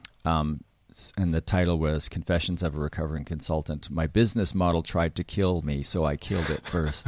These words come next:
<laughs> Uh, and if I were at that, if I had the same challenges today that I did back then, I might not have chosen to switch to a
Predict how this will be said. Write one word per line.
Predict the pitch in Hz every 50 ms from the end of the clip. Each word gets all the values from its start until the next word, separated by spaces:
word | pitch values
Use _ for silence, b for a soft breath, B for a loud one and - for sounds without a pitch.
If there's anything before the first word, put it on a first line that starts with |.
| - - -
<laughs> | - - - - - - - - - - - - - - - - - - - - - B B B B 185 B B B B - -
Uh, | 143 147 143
and | 151 170
if | 170 -
I | 196 196
were | 190 208 226
at | 226 -
that, | 202 185 - - - - - - -
if | - 139 -
I | 180 175
had | 170 190 180 156
the | 160
same | - 170 170 160 135
challenges | - - 135 123 123 135 139 131 117 113 117 110 104 87 - -
today | - - - 104 107 117 120 113
that | 95 87 92 87
I | 95
did | 90 78 101 90 82
back | 95 87 87 -
then, | 113 117 101 85
I | 85 107
might | 117 139 170 190 151
not | 135 135 127 123 - -
have | 117 101 85
chosen | - - - 107 101 101 92 - 95 87 82 -
to | - - - 92 87 85 85 85 80
switch | - - - - - - - - 95 92 90 76 - - - - - -
to | - - 95 90 85 85 82
a | 78 78 78 78 76 76